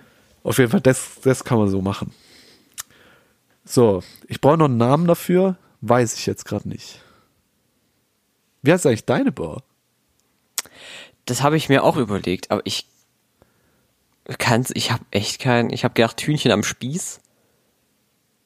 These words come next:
Speaker 1: W-,
Speaker 2: Als
Speaker 1: warum?
Speaker 2: Anspielung auf La La Land,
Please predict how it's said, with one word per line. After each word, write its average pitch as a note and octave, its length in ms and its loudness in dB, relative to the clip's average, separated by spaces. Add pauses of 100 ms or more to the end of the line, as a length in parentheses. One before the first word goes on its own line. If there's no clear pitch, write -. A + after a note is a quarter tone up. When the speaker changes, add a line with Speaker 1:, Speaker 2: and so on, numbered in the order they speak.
(140)
Speaker 1:
W-, A2+ 120 -10 (340)
Speaker 2:
Als - 180 -2
Speaker 1:
warum? G#2+ 120 4
Speaker 2:
Anspielung A2 360 2
auf G#2 180 2
La F2+ 160 4
La B2 100 4
Land, C#3+ 400 -2